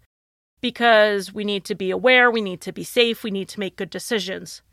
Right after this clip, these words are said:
That's all great. But these conversations take away context. These conversations take away nuance. These conversations ignore the trauma, the power dynamics, the colonial violence, the racism,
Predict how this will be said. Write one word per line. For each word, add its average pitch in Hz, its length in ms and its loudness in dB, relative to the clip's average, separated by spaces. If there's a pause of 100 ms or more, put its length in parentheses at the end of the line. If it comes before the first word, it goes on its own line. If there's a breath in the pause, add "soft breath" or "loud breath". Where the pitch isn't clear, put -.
(140)
That's 214 260 0
all 180 140 -2
great. - 420 -10 (640)
But 226 120 -2
these 220 160 -6
conversations 240 840 -2
take - 240 -8
away 190 180 -2
context. - 800 -12 (720)
These 226 160 -8
conversations 233 720 -2
take 214 220 -6
away 180 220 -4
nuance. 180 640 -8 (360)
These 277 180 -4
conversations 302 760 0
ignore 233 720 0 (340)
the 226 120 0
trauma, 269 760 2 (260)
the - 100 -4
power 277 380 2
dynamics, 214 500 -2
the 214 100 -6
colonial 262 540 0
violence, 240 460 2
the 202 140 -6
racism, 214 640 -2